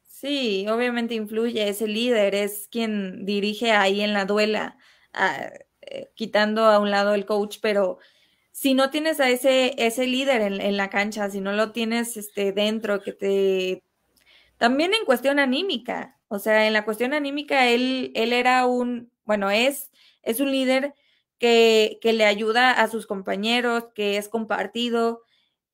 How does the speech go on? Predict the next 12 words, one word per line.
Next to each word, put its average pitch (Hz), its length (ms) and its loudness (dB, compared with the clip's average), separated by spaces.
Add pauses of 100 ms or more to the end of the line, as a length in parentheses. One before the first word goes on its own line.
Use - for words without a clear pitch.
(140)
y 226 440 0
creo 240 340 4
que 269 840 6 (640)
el 240 520 2
depender 233 840 0
tanto 254 480 -2
de, 202 400 -4
de 202 180 -6
un 220 160 -4
jugador 214 640 0
como 190 300 -6
Giannis 220 600 -2